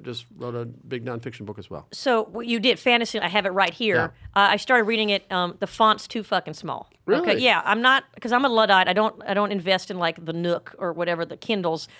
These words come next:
Speaker 2: and, like, you know, that I can't enlarge. I'm si-,
Speaker 1: Uh-huh.
Speaker 2: I'm si-, doing the
Speaker 1: Uh-huh.
Speaker 2: signal, if you can't see the podcast, but I'm moving my fingers in, like, that expand thing. So they do have to have a version for people that have some visual
Speaker 1: There's audio.
Speaker 2: impairment.
Speaker 1: There's audio, and I, and
Speaker 2: Are
Speaker 1: I
Speaker 2: you
Speaker 1: read
Speaker 2: reading
Speaker 1: it.
Speaker 2: the
Speaker 1: I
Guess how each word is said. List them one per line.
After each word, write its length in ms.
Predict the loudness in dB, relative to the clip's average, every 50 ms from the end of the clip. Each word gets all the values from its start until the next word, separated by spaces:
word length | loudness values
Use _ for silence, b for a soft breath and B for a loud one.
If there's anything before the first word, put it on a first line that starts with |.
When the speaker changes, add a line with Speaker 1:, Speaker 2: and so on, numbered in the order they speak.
| B B B B B
Speaker 2:
and, 100 | -4 -2
like, 160 | -2 -2 -2 -2
you 60 | -2
know, 100 | -2 -2
that 80 | -2
I 60 | -4 -4
can't 200 | -2 -2 -2 -2
enlarge. 540 | -2 0 2 4 4 4 2 0 -4 -12 -14 -18 b b b b
I'm 120 | -2 -2
si-, 60 | 0 2 4 2
Speaker 1:
Uh-huh. 0 | 2
Speaker 2:
I'm 100 | 2 0
si-, 220 | -2 -2 -4 -4 -2
doing 200 | 0 0 0 0
the 40 |
Speaker 1:
Uh-huh. 120 | 0 0 2
Speaker 2:
signal, 300 | 2 2 2 2 0 0
if 80 | -2 -4 -8
you 60 | -6
can't 200 | -4 -4 -4 -4
see 220 | -6 -6 -4 -4
the 80 | -4 -2
podcast, 540 | 0 0 0 0 0 -2 -4 -4 -4 -6 -6
but 80 | -6
I'm 80 | -6 -6
moving 160 | -6 -6 -6
my 100 | -8 -8
fingers 340 | -8 -6 -6 -6 -6 -6 -6
in, 80 | -6
like, 180 | -8 -8 -8 -8
that 100 | -8 -10
expand 400 | -10 -10 -8 -6 -6 -6 -6 -8
thing. 100 | -12 -14 B B B B B B B B B B
So 120 | -2 0
they 80 | 0 2
do 100 | 4 4
have 140 | 4 4
to 60 | 4 2
have 80 | 2 2
a 40 |
version 360 | 2 4 4 4 4 2 -2 -4
for 100 | -6 -6
people 320 | -6 -6 -6 -6 -6 -4
that 120 | -4 -2
have 200 | -2 -2 -2 -4
some 140 | -4 -10 -10
visual 240 | -8 -4 0 4 4
Speaker 1:
There's 100 | 6 6
audio. 280 | 6 6 6 6 4 2
Speaker 2:
impairment. 200 | 2 0 -2 -2
Speaker 1:
There's 160 | -2 0 2
audio, 240 | 4 4 4 2 0
and 100 | 0 2
I, 120 | 2 0
and 200 | 0 0 0 2 4
Speaker 2:
Are 40 | 4
Speaker 1:
I 60 | 6
Speaker 2:
you 80 | 6
Speaker 1:
read 80 | 6 6
Speaker 2:
reading 220 | 6 4 4 4
Speaker 1:
it. 20 | 2
Speaker 2:
the 100 | 2
Speaker 1:
I 20 | 2